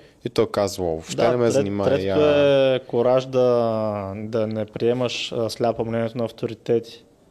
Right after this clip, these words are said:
Speaker 2: което
Speaker 1: Мгм.
Speaker 2: трябва да го научиш в училище. Да приемаш мнението на учителя, защото ако, ако изразиш пък друго мнение, там вече не става въпрос за знание, незнание,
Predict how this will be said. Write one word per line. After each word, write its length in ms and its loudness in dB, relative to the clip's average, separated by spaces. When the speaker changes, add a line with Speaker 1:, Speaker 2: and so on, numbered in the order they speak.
Speaker 2:
което 260 -4
Speaker 1:
Мгм. 80 0
Speaker 2:
трябва 180 2
да 40 0
го 60 -4
научиш 240 -6
в 100 -8
училище. 440 -14
Да 160 -8
приемаш 360 -4
мнението 240 -6
на 60 -6
учителя, 360 -4
защото 300 -6
ако, 340 -8
ако 340 -8
изразиш 340 -2
пък 140 2
друго 240 4
мнение, 520 -2
там 100 -2
вече 180 0
не 40 0
става 220 2
въпрос 220 2
за 60 2
знание, 240 0
незнание, 340 -2